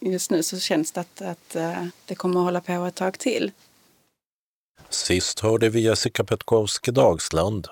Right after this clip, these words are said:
Speaker 2: enhetschef med ansvar för synenheten vuxna i Lund och Helsingborg.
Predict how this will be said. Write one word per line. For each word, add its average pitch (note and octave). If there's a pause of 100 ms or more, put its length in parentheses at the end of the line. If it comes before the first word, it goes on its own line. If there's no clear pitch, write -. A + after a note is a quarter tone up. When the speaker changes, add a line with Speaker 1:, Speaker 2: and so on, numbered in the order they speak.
Speaker 2:
enhetschef -
med A#2+
ansvar G2
för -
synenheten E2
vuxna E2
i D2
Lund B2
och -
Helsingborg. C#3